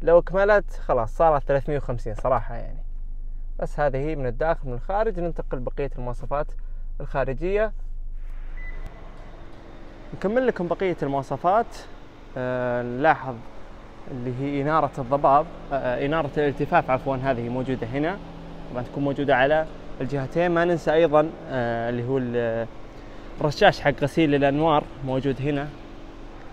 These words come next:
فهذه بأبرز مواصفاتها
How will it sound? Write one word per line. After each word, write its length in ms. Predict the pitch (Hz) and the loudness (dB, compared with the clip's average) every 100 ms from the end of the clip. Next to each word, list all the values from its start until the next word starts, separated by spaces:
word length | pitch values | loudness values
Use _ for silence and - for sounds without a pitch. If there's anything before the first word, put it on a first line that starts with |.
| - - - - - - - | -14 -14 -14 -14 -16 -14 -8
فهذه 520 | 160 180 190 156 180 | -2 2 4 6 4
بأبرز 480 | 170 170 156 170 143 | 4 4 6 6 6
مواصفاتها 840 | 147 147 151 170 165 139 139 180 | 2 0 0 4 4 2 0 0